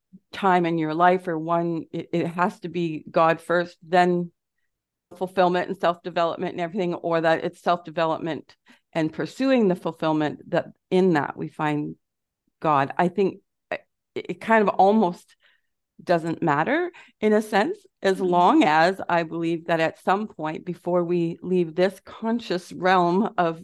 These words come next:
Speaker 1: living here on this planet during this lifetime, there needs to be a being made right with our Creator. And that only comes through faith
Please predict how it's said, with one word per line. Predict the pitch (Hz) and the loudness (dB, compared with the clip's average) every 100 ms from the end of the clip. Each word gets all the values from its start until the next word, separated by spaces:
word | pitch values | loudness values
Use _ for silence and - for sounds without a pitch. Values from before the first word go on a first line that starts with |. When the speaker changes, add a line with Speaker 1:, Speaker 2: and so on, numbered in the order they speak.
| - | -12
Speaker 1:
living | 185 190 180 185 | -2 0 0 0
here | 202 165 | 0 -2
on | 151 | -4
this | 151 151 _ | -6 -8 _
planet | 180 180 160 180 | 0 2 2 0
during | - 165 165 | -2 -4 -2
this | 180 - | -4 -4
lifetime, | 156 208 - 170 147 151 160 _ _ _ _ _ _ _ _ - | -4 -4 -8 -8 -8 -8 -12 _ _ _ _ _ _ _ _ -2
there | 175 | 0
needs | 170 170 160 _ | 0 -2 -6 _
to | 190 | -10
be | 165 170 160 | -6 -4 -4
a | - 190 - _ - | -4 -8 -10 _ 0
being | 196 165 165 | 2 2 0
made | 160 147 | -2 -2
right | 147 143 - - - _ _ | -4 -6 -8 -14 -20 _ _
with | - 160 | -14 -10
our | 156 147 | -10 -10
Creator. | - 160 156 147 139 | -8 -4 -2 -2 -4
And | 147 143 147 220 _ _ _ _ _ _ _ - | -4 -6 -8 -16 _ _ _ _ _ _ _ -2
that | 160 147 | 0 0
only | 165 160 147 139 | -2 -4 -4 -8
comes | - 156 135 - - - | -4 -4 -2 -8 -16 -8
through | 156 | -8
faith | 143 - 139 165 | -6 -4 -2 -4